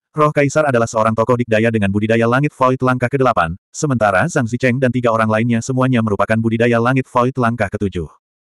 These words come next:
Jika barisan seperti itu ditempatkan di Starfield, hanya sepuluh sekte teratas yang bisa bersaing dengan mereka. Tentu saja, Pak Tua Wuking memiliki kepribadian yang aneh dan tentu saja tidak akan terlibat.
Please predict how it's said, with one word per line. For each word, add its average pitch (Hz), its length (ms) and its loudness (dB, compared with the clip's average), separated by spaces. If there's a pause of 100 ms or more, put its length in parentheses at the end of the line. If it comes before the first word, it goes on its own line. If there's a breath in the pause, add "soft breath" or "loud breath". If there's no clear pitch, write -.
(240)
Jika 143 320 2
barisan 147 320 2
seperti 131 320 -2
itu 131 160 2
ditempatkan 120 480 0
di 107 80 0
Starfield, 135 480 -2 (160)
hanya 135 240 0
sepuluh 123 240 0
sekte 120 240 -2
teratas 117 400 0
yang 117 160 0
bisa 117 240 -2
bersaing 117 400 -2
dengan 104 240 0
mereka. 85 320 -4 (880)
Tentu 151 240 0
saja, 127 400 0 (240)
Pak 156 160 2
Tua 165 160 4
Wuking 151 240 0
memiliki 120 320 0
kepribadian 110 560 0
yang 113 160 0
aneh 120 160 0
dan 120 160 0
tentu 117 320 -2
saja 127 240 -2
tidak 135 240 0
akan 107 160 -2
terlibat. 98 400 -4